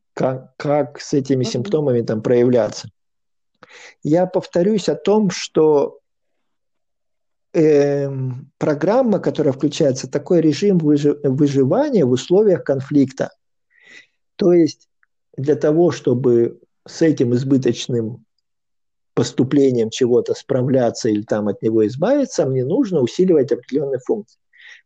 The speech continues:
Speaker 1: Вот мне важно телу объяснить, что я могу это делать по частям, что то, что я делаю, мне не нужно делать за один раз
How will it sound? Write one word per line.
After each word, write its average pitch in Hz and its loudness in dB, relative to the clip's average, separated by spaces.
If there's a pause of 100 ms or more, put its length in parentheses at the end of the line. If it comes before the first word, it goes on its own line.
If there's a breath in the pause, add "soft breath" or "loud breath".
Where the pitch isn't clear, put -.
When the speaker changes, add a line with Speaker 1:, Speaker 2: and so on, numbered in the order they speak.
Speaker 1:
Вот 147 -4
мне 180 2
важно 160 0
телу 170 2
объяснить, 143 -2 (800)
что - -2
я 170 0
могу 170 2
это 175 0
делать 151 2
по 139 -4
частям, - -6 (400)
что - -4
то, 175 0
что 147 -4
я 143 4
делаю, 190 2
мне 151 -2
не 156 -2
нужно 175 2
делать 143 2
за 131 2
один 131 0
раз 190 -2